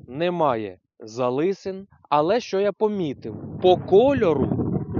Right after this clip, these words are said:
навіть оці ниточки відрізняються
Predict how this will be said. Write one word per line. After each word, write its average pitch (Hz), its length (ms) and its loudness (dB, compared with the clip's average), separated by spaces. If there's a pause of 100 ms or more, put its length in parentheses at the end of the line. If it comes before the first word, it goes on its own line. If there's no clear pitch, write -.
(520)
навіть 160 360 -4
оці 156 260 -4
ниточки 165 640 -8
відрізняються 135 1400 -6